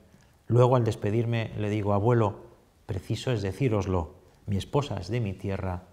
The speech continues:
mi querida de París". No se puede ser más claro, ¿no? Y el mismo año, de prosas profanas, Rubén Darío publicó también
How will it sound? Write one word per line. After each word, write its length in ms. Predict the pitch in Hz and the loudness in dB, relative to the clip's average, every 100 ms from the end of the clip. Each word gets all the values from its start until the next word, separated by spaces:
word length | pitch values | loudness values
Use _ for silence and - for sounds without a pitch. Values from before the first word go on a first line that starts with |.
| _ | _
mi 140 | 107 104 | -4 -2
querida 640 | 101 101 123 117 117 - - | 0 0 2 0 -2 -10 -10
de 160 | 98 | -6
París". 580 | 101 101 101 92 - - - | -2 -2 -2 -4 -12 -16 -12
No 100 | 95 | -12
se 140 | - | -10
puede 300 | 101 107 98 | -6 -2 -2
ser 300 | 92 107 92 - - - - - | -2 -4 -4 -10 -20 -20 -12 -2
más 220 | 110 - | -2 -2
claro, 340 | 98 87 - | -6 -6 -6
¿no? 140 | 123 170 - - - - | -8 -8 -12 -20 -16 2
Y 80 | 123 | 4
el 80 | |
mismo 320 | 135 160 160 160 | 6 4 6 6
año, 400 | 175 185 196 - - - | 6 4 2 -4 -8 -6
de 140 | 107 | -4
prosas 340 | 104 127 123 113 | -2 0 -2 -2
profanas, 640 | 107 98 127 135 156 160 - - - | -4 0 2 2 2 -2 -14 -20 -6
Rubén 260 | 120 123 147 | 2 4 4
Darío 240 | 143 160 | 4 4
publicó 300 | 151 127 139 | 4 2 2
también 640 | 151 131 123 147 160 160 | 2 2 4 2 0 -4